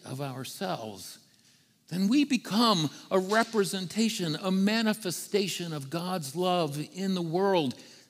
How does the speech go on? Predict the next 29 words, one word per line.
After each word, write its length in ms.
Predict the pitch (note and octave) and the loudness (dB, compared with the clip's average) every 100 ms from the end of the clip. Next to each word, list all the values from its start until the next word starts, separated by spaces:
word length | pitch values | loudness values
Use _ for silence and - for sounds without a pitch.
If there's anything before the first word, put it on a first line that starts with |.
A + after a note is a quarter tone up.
| _ - | _ -6
a 60 | |
sacrament, 1080 | C#3+ - - F3+ G#3+ - G#2 E2+ C#2+ - - - _ - | -6 -6 -10 -10 -10 -6 -6 -6 -10 -18 -20 -20 _ -2
an 140 | D3 | 2
outward 420 | G3 B3 A3+ G#3 | 4 2 2 2
and 120 | F#3 E3 | 2 2
visible 420 | G3 G3 E3 F3 | 0 0 -2 -6
sign 560 | - - G3+ F#3+ E3+ | -6 -6 -4 -4 -2
of 140 | D#3 D#3 | -2 0
an 120 | E3+ | -2
inner 440 | E3 G#3 G#3 F#3 D3+ | -2 0 0 2 0
and 260 | D3 D3 | 0 -2
spiritual 840 | - - G#3+ G#3+ D#3 - C#3+ C3+ B2+ | -6 -8 -4 -2 -2 -4 -8 -10 -12
truth. 680 | - B3+ C4 C3 - - - _ _ _ _ _ _ - | -8 -4 -2 -2 -4 -14 -20 _ _ _ _ _ _ -12
And 100 | D3+ | -8
if 140 | D#3 C4 | -6 -4
we 100 | C4+ | -4
can 220 | F3+ D#3 | -6 -6
do 160 | F3 | -6
that, 360 | C4+ E3+ - - - _ _ _ _ _ _ - | -6 -8 -12 -14 -18 _ _ _ _ _ _ -10
our 220 | E3+ G#3 | -2 -2
presence 560 | - G3+ A3 - F3+ F#3 | -2 -2 0 0 -4 -4
in 80 | |
the 80 | F#3 | -4
world 560 | F3+ F3 F3+ F3 F3 - | -2 0 2 0 -2 -4
might 340 | D#3 F#3+ A3+ - | -2 0 -2 -8
just 560 | - B2+ A2 A#2 - - | -14 -8 -6 -8 -12 -14
change 800 | - F#3 F#3 F#3 F#3+ F3+ D3+ - - _ _ _ _ _ _ _ _ - | -8 -4 -2 0 0 -2 -4 -8 -16 _ _ _ _ _ _ _ _ -20
someone 500 | - D3+ D3+ C3+ B2+ | -14 -8 -6 -6 -6
else. 580 | A2 - - - - | -10 -14 -20 -20 -20